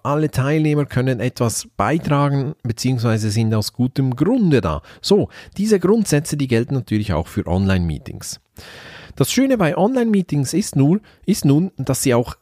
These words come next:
sehr, sehr kurz sein können. Für ein Vor-Ort-Meeting, ja, da, da machst du kein Meeting für fünfzehn Minuten oder für zehn Minuten oder sowas, weil die Leute müssen sich ja zuerst mal in den Meetingraum oder an den Meetingort, ähm, begeben.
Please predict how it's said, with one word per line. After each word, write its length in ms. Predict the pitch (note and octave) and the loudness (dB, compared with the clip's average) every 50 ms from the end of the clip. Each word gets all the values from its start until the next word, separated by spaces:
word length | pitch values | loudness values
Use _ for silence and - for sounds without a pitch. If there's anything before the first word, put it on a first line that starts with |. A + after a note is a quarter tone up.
| _ | _
sehr, 260 | - - - G2+ F#2+ F#2 | -8 -4 -2 -2 -2 -2
sehr 200 | - A#2+ C3 - _ | -2 -4 -4 -6 _
kurz 600 | - - - F#4 F#4 D4 - - - - - _ - | -10 -4 -2 0 0 0 -2 -8 -10 -10 -12 _ -10
sein 420 | G#2+ - - A2+ A2 G#2+ G2+ F#2 - | -8 -4 -2 -2 -2 -2 -2 -4 -2
können. 380 | - A2+ B2 G#2 E2+ D2 C2+ - - _ _ _ - - - - - - - - - | 2 2 2 2 2 -2 -6 -12 -18 _ _ _ -20 -20 -20 -20 -20 -20 -20 -20 -8
Für 260 | - - C#3 C#3 C3 | -2 0 2 2 2
ein 220 | B2+ C3 C3 B2 | 2 0 0 -2
Vor-Ort-Meeting, 960 | - - A#2 - - B2 E3+ - - A#2 B2 B2 C3 C3+ - C3 B2+ C3+ C3 - - - - - - _ _ | -2 -2 -2 0 0 0 -2 -2 0 0 0 0 0 2 2 2 2 2 0 -2 -6 -20 -20 -20 -20 _ _
ja, 360 | - - - - G#2 A2 - - - _ _ - | -12 -8 -4 -2 -2 -2 -2 -4 -8 _ _ -6
da, 120 | F#2+ F#2+ - - - - - - - - - - | -6 -4 -6 -8 -14 -16 -16 -18 -18 -16 -12 -8
da 80 | - F#2+ | -6 -6
machst 220 | G#2+ A#2 - - | -4 -4 -2 -2
du 60 | C3 | -2
kein 220 | - - A#2+ A#2+ A#2 | 0 0 2 2 2
Meeting 300 | A#2+ B2 - - A2+ G2+ | 2 2 0 0 -2 -2
für 140 | - G#2+ | -2 -2
fünfzehn 420 | F2+ - G2 F#2+ F#2 - - G2 F#2 | -2 0 -2 -2 -2 -2 -2 0 0
Minuten 440 | F#2+ F#2+ G2+ A2 A2 A2 - G#2 G2 | 2 2 2 2 0 0 -2 -2 0
oder 120 | F#2 F#2+ | 0 -2
für 220 | F2 - G#2 F#2 | -2 -2 -4 -4
zehn 280 | - - - G2+ G#2+ A2+ | -2 0 0 2 2 2
Minuten 440 | A2 G#2+ G#2+ G#2 G2 - - G2+ F#2+ | 2 2 2 2 0 0 -2 -2 -2
oder 160 | F#2+ - A2 | 0 -2 -2
sowas, 380 | - - G#2 A#2 B2+ - - - - - - - - - | 0 0 2 2 2 0 -2 -8 -18 -20 -20 -14 -4 0
weil 140 | A2 G#2+ | 0 0
die 80 | G2 G#2+ | 2 2
Leute 280 | G2+ G#2 A2+ B2+ - B2+ | 2 2 2 2 2 0
müssen 260 | A2+ A2+ G#2+ - A2+ | 0 0 0 0 -2
sich 180 | G2 G#2+ G#2 G2 | -2 -2 -2 0
ja 160 | G#2+ G2+ G2+ | 0 0 0
zuerst 340 | - - F#2 F#2 F#2+ - - | 0 -2 -2 -2 -2 -2 -2
mal 100 | G#2 G2+ | 0 0
in 100 | G2 G2 | 2 0
den 160 | F#2 F2+ F#2 | 0 0 0
Meetingraum 720 | A2 D3 F3 - - D3+ D3+ D3 C3 B2+ C3+ C3+ C3+ C3+ | 0 0 -2 -2 -2 0 0 2 2 2 2 2 2 0
oder 200 | B2 A2 G2+ G#2 | 0 0 0 0
an 120 | G2+ G2+ G2+ | 0 0 0
den 140 | G2 G2 G2 | 0 0 0
Meetingort, 800 | G#2 A2 A2 - G2+ G2+ G2 - - G2+ B2+ C#3+ - - - F2+ | 0 -2 -4 -4 -4 -4 -2 0 0 0 0 0 -2 -6 -8 -6
ähm, 360 | - G#2+ G#2 G2 G2+ G2+ F#2+ F#2+ | -4 -2 -2 -2 -2 -2 -2 -4
begeben. 480 | G2 F2+ - C#3+ G3 F3+ - G#2 F2+ | -2 -2 0 -2 0 0 -2 -2 -4